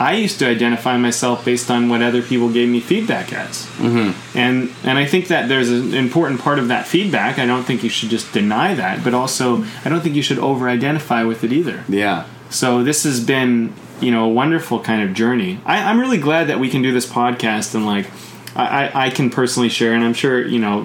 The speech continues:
Speaker 1: for you too, it's the
Speaker 2: Yeah.
Speaker 1: same, but we can personally share our, our journeys because I think for other artists, s-, part of the value is not just the talk itself, but for them to get to see our evolution as artists. Because you can kinda look and go, like,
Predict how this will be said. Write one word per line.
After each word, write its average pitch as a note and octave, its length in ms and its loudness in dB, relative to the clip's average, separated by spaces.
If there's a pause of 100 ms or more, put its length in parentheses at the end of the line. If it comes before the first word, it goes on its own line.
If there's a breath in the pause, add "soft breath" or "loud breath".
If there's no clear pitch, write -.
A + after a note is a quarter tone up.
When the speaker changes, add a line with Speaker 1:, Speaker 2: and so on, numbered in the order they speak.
(120)
Speaker 1:
for A#2 100 2
you A#2 200 4
too, B2+ 180 0
it's A#2+ 100 0
the A2+ 60 4
Speaker 2:
Yeah. A#2+ 100 4
Speaker 1:
same, A2+ 260 0
but G#2+ 160 0
we B2+ 100 0
can C3+ 160 0
personally D3 380 2
share B2+ 260 0
our, A#2+ 260 0 (260 loud breath)
our B2+ 120 4
journeys A#2+ 680 0
because C3 560 0 (420 loud breath)
I C#3 60 0
think E3+ 240 2
for D3+ 140 2
other C#3+ 200 2
artists, D3 540 0 (300)
s-, - 20 -8
part F#3 300 0
of G3 100 -2
the C#3+ 80 2
value A#2 380 2
is A2 100 0
not D3+ 220 0
just E3 180 -4
the B2 80 -2
talk C3 340 -2
itself, C#3+ 460 -2
but - 180 -6
for C#3 80 0
them D3+ 220 2
to D3+ 120 -4
get C3 180 -2
to B2 100 -4
see - 200 0
our B2 200 0
evolution A#2+ 500 0
as G2+ 140 -2
artists. F2+ 500 -8 (280 loud breath)
Because B2+ 260 0
you D3+ 80 2
can D#3 80 0
kinda D#3 260 0
look E3 240 0
and A#2+ 140 2
go, A#2+ 160 2
like, A#2+ 220 0